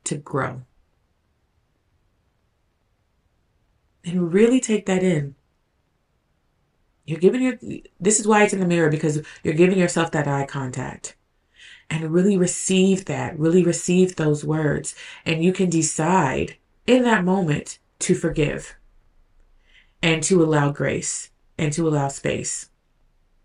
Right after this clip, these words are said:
Think about all of the ways that you're growing. Even the fact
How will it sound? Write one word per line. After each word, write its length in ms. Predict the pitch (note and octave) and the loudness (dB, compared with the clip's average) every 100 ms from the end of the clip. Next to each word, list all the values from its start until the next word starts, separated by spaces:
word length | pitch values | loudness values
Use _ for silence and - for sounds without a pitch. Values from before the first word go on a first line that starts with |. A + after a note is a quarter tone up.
| _ _ _ | _ _ _
Think 180 | - C#3+ | -10 -6
about 360 | D#3 D3+ - - _ _ - | -4 -4 -4 -10 _ _ -12
all 180 | C3+ C#3+ | -6 -4
of 80 | D3 | -2
the 80 | D#3+ | 0
ways 180 | D#3+ | 0
that 160 | E3 D#3 | 0 -2
you're 120 | E3+ | -4
growing. 480 | E3+ F3 F3+ F#3 F#3+ - - - - _ | -2 0 2 0 -2 -10 -18 -20 -20 _
Even 260 | B3+ D4 C4 | 2 4 2
the 120 | B3 | 0
fact 360 | A3+ A3+ A3+ | 4 4 2